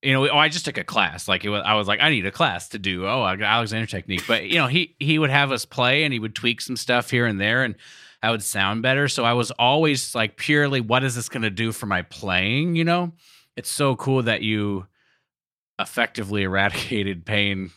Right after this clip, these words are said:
to the point where it's like, "I don't have to quit my instrument." You know, I'm sure there's other people out there who are experiencing similar things that maybe that's a good jumping off point for them, is to check out more about Alexander Technique or something.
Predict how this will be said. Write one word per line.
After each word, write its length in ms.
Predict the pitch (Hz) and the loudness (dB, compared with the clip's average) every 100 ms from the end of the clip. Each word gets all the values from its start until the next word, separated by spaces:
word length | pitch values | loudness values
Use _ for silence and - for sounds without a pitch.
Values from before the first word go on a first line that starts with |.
| - 135 | -20 -12
to 100 | - | -6
the 100 | 104 | -6
point 280 | 95 110 98 | -2 -2 0
where 140 | 101 | 0
it's 160 | 98 - | 0 -2
like, 120 | 98 | -2
"I 80 | 104 | 0
don't 100 | 101 | 2
have 160 | 101 95 | 0 -4
to 80 | 95 | -8
quit 240 | - 110 | -10 -8
my 140 | 92 87 | -6 -6
instrument." 560 | 101 113 - 80 82 | -4 -6 -6 -6 -6
You 80 | 90 | -2
know, 80 | 95 | 0
I'm 140 | 101 | 0
sure 180 | 95 117 | 0 0
there's 200 | 104 95 | 0 0
other 260 | 98 104 95 | 0 -2 -2
people 260 | 110 92 | -4 0
out 240 | 90 101 - | 0 0 -2
there 140 | 92 | -2
who 120 | 95 | 0
are 120 | 92 | 0
experiencing 640 | 87 - 101 95 92 - 85 | 0 -4 -4 -2 -4 -6 -8
similar 420 | - 98 92 87 | -6 -4 -4 -4
things 440 | 85 101 104 95 | -4 -2 -2 -2
that 240 | 85 85 - _ - - _ _ _ _ - | -2 -4 -4 _ -20 -20 _ _ _ _ -6
maybe 220 | 95 92 | -2 2
that's 240 | 92 92 | 0 0
a 80 | 95 | -4
good 240 | 85 90 | -4 -4
jumping 380 | 82 95 87 85 | -2 -4 -4 -4
off 240 | 87 98 - | -2 -4 -6
point 180 | 85 | -12
for 140 | 73 85 | -10 -10
them, 160 | 80 | -8
is 120 | 82 - | -8 -10
to 60 | |
check 240 | - 92 92 | -10 -8 -8
out 160 | 82 | -8
more 160 | 85 87 | -6 -4
about 300 | 85 85 82 | 0 0 2
Alexander 500 | 87 87 85 85 95 | 0 -2 -2 -2 -4
Technique 480 | - 80 - 76 82 | -6 -10 -10 -12 -10
or 80 | |
something. 500 | - 80 - 55 80 | -10 -12 -14 -14 -14